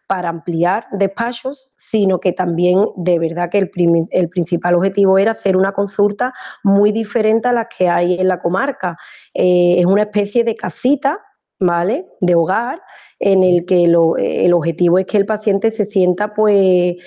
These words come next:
cercano, con confianza, de que haya, como tú dices, una retroalimentación, que se vea cómodo para comentar, pues, "No estoy bien aquí, esto no me gusta, me he sentido incómodo de esta forma",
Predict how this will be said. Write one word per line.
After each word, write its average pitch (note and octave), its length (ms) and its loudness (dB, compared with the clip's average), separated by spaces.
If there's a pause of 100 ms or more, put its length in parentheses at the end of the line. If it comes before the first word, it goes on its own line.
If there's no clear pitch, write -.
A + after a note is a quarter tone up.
(120)
cercano, G3 580 -4
con A3 200 -2
confianza, F#3 680 -2
de A3+ 140 -2
que F3 140 0
haya, E3+ 200 0
como F#3+ 200 -2
tú F3 100 -4
dices, F#3 240 0
una F3+ 140 2
retroalimentación, F3+ 1040 0
que G#3 120 -2
se E3 160 -2
vea F3+ 180 0
cómodo F#3+ 440 -2
para G#3+ 240 -4
comentar, F3 580 -2 (360)
pues, F3+ 460 2
"No F3 140 2
estoy E3+ 300 0
bien E3 180 2
aquí, A3 320 0
esto A3 200 -4
no F3 80 0
me E3 100 0
gusta, A3 500 0
me G#3 140 -4
he F#3 40 -4
sentido F3+ 340 -2
incómodo F3 260 0
de E3 60 2
esta E3+ 140 -8
forma", A3+ 480 -2